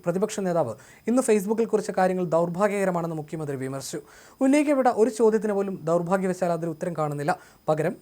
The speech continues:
വസ്തുതാവിരുദ്ധവും അബദ്ധജടിലവുമായ കുറേ കാര്യങ്ങൾ നിരത്തുകയാണ്. താൻ ഉന്നയിച്ച ഒരു വിഷയത്തിൽ പോലും കൃത്യമായ മറുപടി പറയാൻ കഴിയാത്തതിനെ പരിതാപകരമെന്ന് വിശേഷിപ്പിച്ച മുഖ്യമന്ത്രി പ്രതിപക്ഷം എന്നാൽ നശീകരണ പക്ഷമാണെന്ന് സ്വയം വിശ്വസിക്കുന്നതിൻ്റെ ദുരന്തമാണിതെന്നും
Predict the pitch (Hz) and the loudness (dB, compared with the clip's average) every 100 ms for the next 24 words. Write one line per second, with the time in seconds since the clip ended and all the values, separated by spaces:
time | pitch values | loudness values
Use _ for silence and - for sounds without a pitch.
0 | 147 170 - 226 214 190 147 - - - | -4 -4 0 2 2 2 0 -2 -16 -2
1 | 214 226 254 247 226 220 202 196 196 185 | 4 4 4 4 4 4 4 2 2 0
2 | 185 185 165 180 165 151 147 151 143 135 | 0 2 0 0 -2 -4 -6 -6 -6 -6
3 | - _ 185 226 214 202 196 196 185 202 | -10 _ 0 2 2 0 -2 -2 -2 -2
4 | 196 190 185 180 180 175 185 180 170 170 | -2 -2 -2 -2 -4 -6 -4 -2 -2 -2
5 | 190 175 165 170 165 160 175 175 151 202 | -2 -2 -2 -4 -2 0 2 0 -4 -6
6 | - - _ 226 220 262 254 233 214 208 | -10 -20 _ 4 8 8 6 4 0 -2
7 | 190 202 190 196 196 165 185 180 151 113 | -2 -2 -2 -4 -4 -4 -4 -4 -4 -6
8 | - - _ 185 202 214 214 196 196 175 | -14 -20 _ 2 2 0 -2 2 2 2
9 | 170 - 233 226 202 190 196 180 180 180 | -2 -2 0 2 0 -2 -2 -2 -2 -4
10 | - - _ - 190 220 185 196 190 190 | -8 -20 _ 4 4 4 0 -2 -2 -2
11 | 185 185 165 170 185 185 170 165 170 175 | -2 -2 -2 -2 0 0 0 0 -2 -4